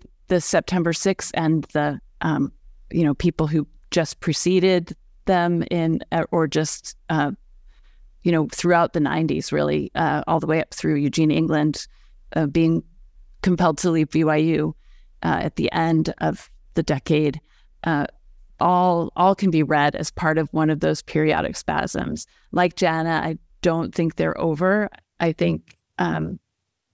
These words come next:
I think it's an unsolvable problem, right? The theological flexibility of Mormonism is a, one of its great strengths, and yet it has these costs. Um, and,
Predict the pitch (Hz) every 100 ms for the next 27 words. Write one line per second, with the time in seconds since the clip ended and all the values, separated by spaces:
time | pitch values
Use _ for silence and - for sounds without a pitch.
0 | _ _ _ _ - - _ - - -
1 | - - 196 254 254 240 196 190 175 185
2 | 185 165 151 160 151 - 156 - - -
3 | 165 156 - 170 175 180 165 165 175 165
4 | - 160 - - 156 156 160 156 160 156
5 | 160 160 180 165 160 - - _ - 170
6 | 160 - - 175 170 170 165 - 156 -
7 | - - 160 185 - - - _ _ -
8 | 156 156 151 - 175 170 160 - - 151
9 | - - 156 156 - - - - _ _
10 | _ - 151 - - - 82 80 87 -